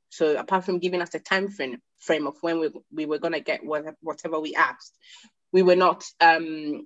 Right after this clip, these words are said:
educated on, um, maybe even,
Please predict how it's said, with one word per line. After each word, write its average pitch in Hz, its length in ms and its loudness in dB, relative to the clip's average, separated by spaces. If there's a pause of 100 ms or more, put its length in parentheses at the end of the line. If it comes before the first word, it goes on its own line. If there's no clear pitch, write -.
educated 170 640 0
on, 139 520 -4
um, 131 500 -4 (100)
maybe 170 580 2
even, 277 480 2